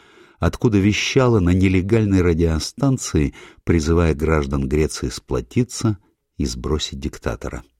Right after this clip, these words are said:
Годы спустя, как сказала ей мать, революция сработала, и в итоге полковник Пападопулос задействовал армию.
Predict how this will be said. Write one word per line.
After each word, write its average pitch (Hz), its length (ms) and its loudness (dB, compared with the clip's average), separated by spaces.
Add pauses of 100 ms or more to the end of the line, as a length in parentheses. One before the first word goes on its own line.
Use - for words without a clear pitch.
(720)
Годы 82 280 0
спустя, - 640 -2 (300)
как - 180 -2
сказала 76 400 -2
ей 65 160 -4
мать, 123 320 0 (380)
революция 117 600 2
сработала, 104 920 -2 (340)
и 92 140 2
в 98 100 4
итоге 139 300 2
полковник 110 840 2
Пападопулос 117 960 0 (140)
задействовал 80 920 -2
армию. 64 560 -4